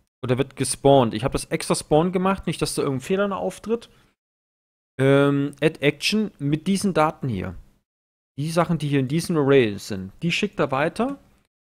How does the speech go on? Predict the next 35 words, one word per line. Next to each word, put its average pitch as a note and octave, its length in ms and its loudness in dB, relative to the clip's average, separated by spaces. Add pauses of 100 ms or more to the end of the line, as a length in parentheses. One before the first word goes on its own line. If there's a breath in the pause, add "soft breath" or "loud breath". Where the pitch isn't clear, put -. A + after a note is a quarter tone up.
(280)
geht G3+ 160 4
in F#3 80 2
diesen G3 260 -2
Script - 320 0
hier A#2+ 160 0
rein. B2 420 -2 (1600)
Wenn C#3 120 2
ihr E3 60 6
mich D#3+ 160 2
jetzt D3+ 180 0
hier C4 180 2
guckt, - 580 0 (960)
wie C#3+ 80 4
ich D3+ 100 -2
es D3+ 60 -4
schon D#3+ 140 2
mal D3+ 80 4
in D3 100 0
einem D3 240 2
Video D3 200 -4
auch A#2+ 60 -4
erklärt C#3+ 420 0
habe, G#3 300 -2
aber B2+ 160 0
wenn B2+ 120 0
ihr B2 40 -2
das A#2+ 140 -6
nicht B2+ 180 -6
wisst, F#3+ 220 0
ich B2 80 -8
erkläre C#3 240 2
es - 80 -2
mal F#3 100 0
ganz E3 260 -2
kurz. D#3+ 400 0